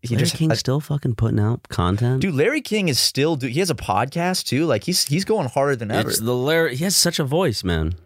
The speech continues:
Speaker 1: He
Speaker 2: It's,
Speaker 1: does.
Speaker 2: it's an iconic voice.
Speaker 1: He also has, um, he also has, like, God, dude, his posture,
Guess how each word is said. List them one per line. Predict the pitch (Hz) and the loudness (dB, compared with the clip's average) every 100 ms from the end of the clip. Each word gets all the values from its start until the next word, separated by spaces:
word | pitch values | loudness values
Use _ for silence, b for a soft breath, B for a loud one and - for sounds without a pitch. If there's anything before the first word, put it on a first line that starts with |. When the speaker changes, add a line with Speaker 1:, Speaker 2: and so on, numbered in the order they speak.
| - | -12
Speaker 1:
He | 151 | -4
Speaker 2:
It's, | |
Speaker 1:
does. | 160 185 135 | 0 2 2
Speaker 2:
it's | 127 | 0
an | |
iconic | 123 139 135 123 | 0 0 0 0
voice. | 123 117 82 - | 0 0 0 0
Speaker 1:
He | 185 | 0
also | 208 226 214 | 0 0 0
has, | 196 175 | 0 2
um, | 170 151 123 107 - _ _ _ _ _ _ - _ | 0 0 0 -2 -6 _ _ _ _ _ _ -10 _
he | - 175 | -4 -2
also | 190 220 | 0 0
has, | 196 170 | 2 0
like, | 147 135 104 - - _ _ _ - b b b b | 0 0 -2 -8 -20 _ _ _ -20 b b b b
God, | 139 151 120 | -2 0 2
dude, | 120 | 2
his | 156 | 0
posture, | - 135 147 - 98 | -2 -2 -2 -2 -4